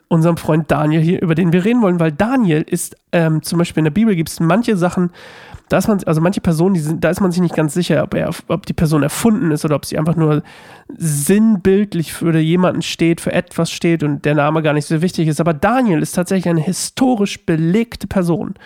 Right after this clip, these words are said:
Und das wissen wir daher, unter anderem daher, dass, ähm, die Babyloner, ähm, und auch andere Völker, ähm, wie sagt man, ähm, Überlieferungen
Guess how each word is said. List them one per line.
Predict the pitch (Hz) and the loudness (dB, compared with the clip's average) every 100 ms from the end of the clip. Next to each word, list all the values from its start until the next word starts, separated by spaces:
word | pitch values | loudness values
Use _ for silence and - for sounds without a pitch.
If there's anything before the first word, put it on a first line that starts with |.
| - - - - - | -20 -20 -18 -20 -6
Und | 165 | 0
das | 180 - | 0 2
wissen | 220 233 | 0 2
wir | 185 | 0
daher, | 151 208 254 208 190 - _ _ | 2 0 2 0 0 -4 _ _
unter | 247 247 - | 0 2 2
anderem | 151 151 151 | 0 0 0
daher, | 147 156 156 - - - - _ | 0 2 0 -4 -12 -20 -20 _
dass, | 156 170 - - _ _ _ _ _ _ - - | -2 -2 -6 -14 _ _ _ _ _ _ -12 -4
ähm, | - 151 | 0 0
die | 139 165 | 0 0
Babyloner, | 175 180 160 151 208 254 180 170 - - - - _ | 2 2 2 4 4 2 2 -2 -4 -12 -20 -20 _
ähm, | 165 165 160 165 - _ _ _ | 2 2 2 0 -4 _ _ _
und | 180 170 - | 0 2 0
auch | 156 - - | -4 -6 -2
andere | 185 254 226 151 | 2 4 2 0
Völker, | - 156 147 - 151 165 - - - - - | -4 -2 -2 0 0 0 -4 -14 -20 -20 -4
ähm, | 156 151 151 151 160 - _ _ _ _ _ _ _ _ _ _ _ _ _ _ _ 196 - 175 | 0 2 2 0 -4 -8 _ _ _ _ _ _ _ _ _ _ _ _ _ _ _ -20 -12 -6
wie | 165 | -2
sagt | 160 - | -2 -2
man, | 156 - - | -4 -6 -4
ähm, | 160 160 160 - _ _ - | -2 -2 -4 -8 _ _ -2
Überlieferungen | 175 185 175 208 254 214 160 156 151 147 | 2 4 4 2 2 0 2 2 2 0